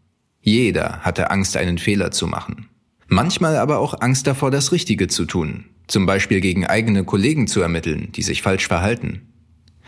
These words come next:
Dabei hätte es genug zu tun gegeben, um den echten Rassismus in der Polizei zu bekämpfen. Auf der Straße, in Fällen, die es nicht in die Medien schaffen, haben sich viele überhaupt nicht um sowas geschert.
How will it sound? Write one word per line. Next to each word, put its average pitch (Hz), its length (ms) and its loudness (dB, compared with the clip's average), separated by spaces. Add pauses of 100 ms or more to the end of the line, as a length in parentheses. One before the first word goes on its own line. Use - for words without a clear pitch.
(420)
Dabei 165 300 4
hätte 165 160 2
es 147 160 0
genug 143 300 0
zu 143 100 2
tun 202 240 2
gegeben, 107 400 2
um 104 160 0
den 101 240 2
echten 127 300 0
Rassismus 85 640 0
in 73 100 -2
der 80 120 0
Polizei 92 480 0
zu 98 180 0
bekämpfen. - 640 -4 (640)
Auf - 180 0
der - 140 2
Straße, 123 640 0 (140)
in 90 120 0
Fällen, 113 320 2
die 92 120 2
es 87 140 -2
nicht 120 220 0
in 92 120 2
die 87 80 2
Medien 101 340 2
schaffen, 113 680 -2
haben 123 260 2
sich 117 180 0
viele 151 280 2
überhaupt 101 520 -2
nicht 80 260 0
um 87 200 -2
sowas 85 320 -2
geschert. - 640 -4